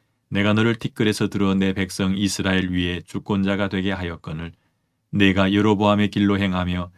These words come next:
내 백성 이스라엘에게 범죄하게 하여 그들의 죄로 나를 노엽게 하였은즉, 내가 너 바아사와 내 집을 쓸어버려 내 집이 느바세 아들 여로보암의 집 같이 되게 하리니,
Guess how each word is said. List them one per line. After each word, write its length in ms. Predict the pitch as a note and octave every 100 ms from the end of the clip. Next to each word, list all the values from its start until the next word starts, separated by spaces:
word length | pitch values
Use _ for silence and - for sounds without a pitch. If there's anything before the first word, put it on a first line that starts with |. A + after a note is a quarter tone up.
| _ -
내 180 | F#2+ F#2
백성 440 | F2+ - F#2 F2+
이스라엘에게 720 | G#2+ F#2+ G2+ G2+ G2 G2 G#2
범죄하게 680 | G2+ G2 F#2 F#2 F#2+ F#2 G2+
하여 320 | F2+ E2 E2 _ _ _ _ -
그들의 340 | G2+ G#2 A2+
죄로 320 | - G#2 G#2+
나를 320 | G2 F#2+ G2
노엽게 420 | F#2+ F#2 F2+ - G2+
하였은즉, 680 | F#2 E2+ E2+ E2 E2 E2 - _ _ _ _
내가 240 | - F2 E2+
너 220 | E2+ E2
바아사와 680 | - F#2 F#2+ F#2+ F2+ F#2+ F#2
내 240 | G2 G2
집을 280 | - G2 G2
쓸어버려 680 | - A#2 G#2 F2 E2+ E2 - _ _ _
내 220 | G2 G#2+
집이 280 | G2+ G2 A#2
느바세 440 | G#2 G#2 G2+ - G#2
아들 380 | G2 G2+ G2
여로보암의 580 | G2 F#2+ F#2 F#2 F#2 F#2
집 220 | F2+ -
같이 500 | - E2+ F2 - F2 E2+
되게 280 | F#2+ G2+
하리니, 420 | F#2+ E2 D2+ D#2+